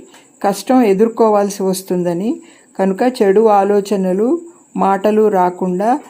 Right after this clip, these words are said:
విజ్ఞతతో మెలగాలని, అప్పుడే జీవితం సాఫీగా సాగుతుందని జ్యోతిష్య శాస్త్రజ్ఞులు చెప్తున్నారు, మనల్ని హెచ్చరిస్తున్నారు.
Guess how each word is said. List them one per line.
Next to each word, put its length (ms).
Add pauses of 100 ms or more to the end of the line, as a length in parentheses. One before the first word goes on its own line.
(260)
విజ్ఞతతో 840
మెలగాలని, 960
అప్పుడే 420
జీవితం 640 (300)
సాఫీగా 600
సాగుతుందని 920 (4000)
జ్యోతిష్య 760 (260)
శాస్త్రజ్ఞులు 1000 (960)
చెప్తున్నారు, 640
మనల్ని 360
హెచ్చరిస్తున్నారు. 960